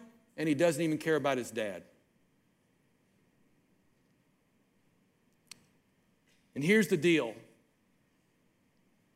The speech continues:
The younger brother, listen to me, church, if you don't hear anything, hear this today as we prepare our hearts.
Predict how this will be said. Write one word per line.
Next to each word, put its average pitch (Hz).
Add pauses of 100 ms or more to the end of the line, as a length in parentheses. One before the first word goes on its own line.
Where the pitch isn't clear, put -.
(1600)
The 147
younger 226
brother, 180 (460)
listen 190
to 185
me, 165
church, 160
if 139
you 202
don't 202
hear 190
anything, 175
hear 180
this 175
today 127 (880)
as 143
we 165
prepare 160
our 147
hearts. -